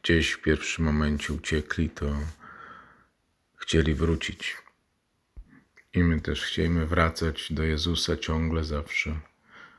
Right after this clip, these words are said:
przez nawrócenie, przez spowiedź, przez powroty do Komunii Świętej, do stanu łaski uświęcającej, by nie utracić tego, co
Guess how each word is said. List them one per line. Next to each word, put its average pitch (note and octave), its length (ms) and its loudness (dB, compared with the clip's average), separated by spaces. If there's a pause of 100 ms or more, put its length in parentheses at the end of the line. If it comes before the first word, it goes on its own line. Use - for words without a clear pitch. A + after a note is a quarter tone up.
(260)
przez - 920 -4 (500)
nawrócenie, D#2 680 2
przez - 340 -4
spowiedź, E2 580 -2
przez - 500 -10 (260)
powroty D#2+ 520 -2
do D2 120 -2
Komunii E2 500 2
Świętej, - 720 -4
do C#2+ 280 -4
stanu C#2+ 360 -2
łaski D#2+ 380 0
uświęcającej, D2+ 1000 -2 (920)
by D2+ 100 0
nie F#2 200 6
utracić - 580 0
tego, D2+ 340 -2
co - 200 -6